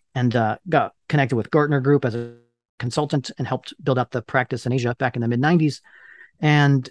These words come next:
that experience, um, of having to po-, constantly relearn, or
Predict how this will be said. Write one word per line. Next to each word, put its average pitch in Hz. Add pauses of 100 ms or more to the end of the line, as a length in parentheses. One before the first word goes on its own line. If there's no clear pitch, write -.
that 170
experience, 139 (140)
um, 113
of 131
having 156
to 131
po-, -
constantly 156 (800)
relearn, 147
or 135